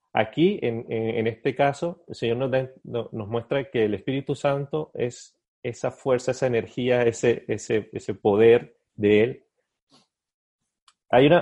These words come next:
el, el Espíritu Santo representa la parte personal de Dios, o sea, es, es esa parte personal de Dios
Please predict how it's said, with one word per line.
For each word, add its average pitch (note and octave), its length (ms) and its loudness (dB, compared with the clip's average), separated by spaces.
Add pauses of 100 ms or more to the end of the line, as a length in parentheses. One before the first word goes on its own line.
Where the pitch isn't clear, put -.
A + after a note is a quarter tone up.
el, C#3 360 6
el C3 120 4
Espíritu D#3+ 340 2
Santo D#3+ 280 4
representa C3+ 640 2
la A#2+ 400 2
parte C#3+ 640 2 (580)
personal B2+ 880 2 (440)
de A2+ 520 -4
Dios, A2 480 -2
o - 60 -20
sea, F#2+ 280 -8 (100)
es, - 220 -8
es - 240 -8
esa B2+ 200 -4
parte A#2+ 220 -2
personal A2+ 440 -4
de A#2 100 0
Dios A#2+ 360 0